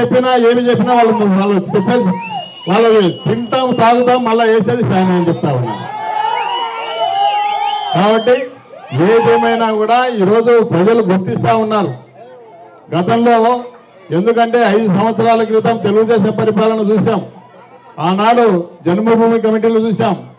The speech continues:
జన్మభూమి కమిటీలు ఏ విధంగా పరిపాలన సాగించింది, ఏ విధంగా మరి ప్రజలకు ఉపయోగపడింది,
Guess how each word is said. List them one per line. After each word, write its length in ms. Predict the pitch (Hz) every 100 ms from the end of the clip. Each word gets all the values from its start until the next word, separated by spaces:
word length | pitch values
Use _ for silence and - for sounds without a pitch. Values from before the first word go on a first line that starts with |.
| _ _ _
జన్మభూమి 520 | 156 202 233 226 233 226
కమిటీలు 400 | 220 220 233 214
ఏ 240 | 190 226
విధంగా 600 | 233 226 226 233 220 151 - _ _ _ 160
పరిపాలన 580 | 185 190 220 226 202
సాగించింది, 640 | 202 214 214 196 220 226 226
ఏ 220 | 185 214
విధంగా 520 | 226 226 226 220 175 - - -
మరి 280 | 202 214 190
ప్రజలకు 520 | 170 160 196 240 233
ఉపయోగపడింది, 920 | 202 170 214 226 208 208 208 208 233